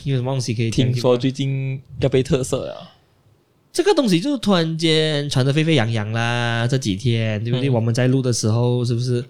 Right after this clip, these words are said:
Speaker 2: 嗯哼。
Speaker 1: 但是我觉得他们选这个时间点来宣布呢，其实是刚刚好的。
Speaker 2: 怎么呢？
Speaker 1: 因为元首交替嘛。
Speaker 2: 可是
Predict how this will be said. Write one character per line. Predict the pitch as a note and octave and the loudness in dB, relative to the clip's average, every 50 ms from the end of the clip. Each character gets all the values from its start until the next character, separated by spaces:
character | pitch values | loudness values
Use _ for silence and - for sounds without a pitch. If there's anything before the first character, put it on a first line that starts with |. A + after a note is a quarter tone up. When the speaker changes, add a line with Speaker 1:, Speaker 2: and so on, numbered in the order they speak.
| - - | -6 -2
Speaker 2:
嗯 | C3+ B2+ C3 | 0 2 4
哼。 | C3 C#3 D3+ D3+ - - _ _ | 4 2 2 0 -4 -10 _ _
Speaker 1:
但 | - D4 | -4 0
是 | C#4+ F4+ | 2 4
我 | D#4 G3 D3 | 4 4 4
觉 | C#3+ D#3+ E3+ | 4 2 2
得 | E3+ F3 F3+ F3+ F3+ F3+ - - - _ _ _ _ | 2 2 2 2 2 0 -2 -4 -10 _ _ _ _
他 | - G3+ G#3 | 0 2 2
们 | G3+ G3 G3+ G#3 G3 | 2 0 0 -2 -2
选 | - - - C3+ C3 C3 | -2 0 0 0 0 -2
这 | C#3+ - B3 A#3+ A#3+ | -4 -6 -6 -6 -4
个 | A3 B3+ A3+ | -2 -2 -2
时 | A3+ - - - C#3+ C#3 | -2 -2 -2 0 0 0
间 | D3 D#3+ D3 C#3+ C#3+ | 2 0 0 0 -2
点 | C#3 C3 A#2+ A#2 | -2 -2 -2 -2
来 | A#2 A2+ A#2+ B2 | 0 0 -2 0
宣 | - C3 B2+ B2+ C3 | 0 0 0 0 0
布 | E3 E3 D#3 C3+ | -2 -2 0 0
呢， | B2+ B2+ A#2+ A#2+ A#2 A#2 A2+ | 2 0 0 0 0 -2 -2
其 | - C3 | -2 -2
实 | B2 C3 B2 | 0 0 0
是 | C3 C#3+ C#3+ | 0 0 -2
刚 | B2 A2+ | -2 -2
刚 | A2 A2 A2 | -2 -2 -2
好 | G#2+ E2 E2+ | -2 -2 -4
的。 | F2+ - - - - _ _ _ _ - | -6 -8 -10 -14 -20 _ _ _ _ -4
Speaker 2:
怎 | - C#3+ | 0 2
么 | C#3 C3+ | 2 2
呢？ | A#2+ B2+ - _ _ _ _ _ _ _ _ _ _ _ - | 0 -2 -8 _ _ _ _ _ _ _ _ _ _ _ -6
Speaker 1:
因 | - D3 | -2 -2
为 | E3 F#3 F#3 | 0 0 0
元 | D#3+ B2+ B2+ | 0 0 0
首 | B2+ A#2+ A2+ | 0 0 -2
交 | A2 - C3 B2+ | 0 0 0 0
替 | B2+ - E3+ D3 | 0 0 -2 -2
嘛。 | C3 B2 A#2+ A#2 - - _ _ _ _ _ _ _ _ _ _ _ - - _ | 0 0 -2 -2 -6 -12 _ _ _ _ _ _ _ _ _ _ _ -20 -20 _
Speaker 2:
可 | - - | -4 0
是 | D#3 G#3+ B3+ C4 | 2 2 0 0